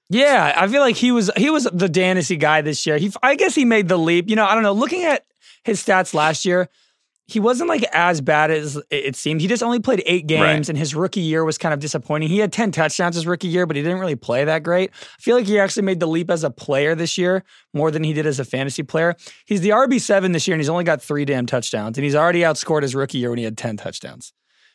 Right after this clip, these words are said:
Speaker 1: And he's, he's just grown in so many ways, you know?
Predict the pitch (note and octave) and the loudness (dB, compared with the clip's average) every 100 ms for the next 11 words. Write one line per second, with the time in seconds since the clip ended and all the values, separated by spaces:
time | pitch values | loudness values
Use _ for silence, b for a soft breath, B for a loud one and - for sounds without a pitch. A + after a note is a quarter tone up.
0 | _ _ D3 D3+ D3+ C#3+ C3+ - _ _ | _ _ 0 2 2 0 -6 -12 _ _
1 | _ _ _ _ F3 G3+ - _ _ _ | _ _ _ _ -2 0 -2 _ _ _
2 | _ - A3+ A3 E4 G#3 C4 C#4+ C#4 G#3+ | _ -4 0 0 0 0 2 2 2 0
3 | - C4 B3 B3 A#3 A3 E3 A#2+ E3+ F3+ | 0 2 2 2 2 2 0 -2 0 0
4 | F#3+ | 0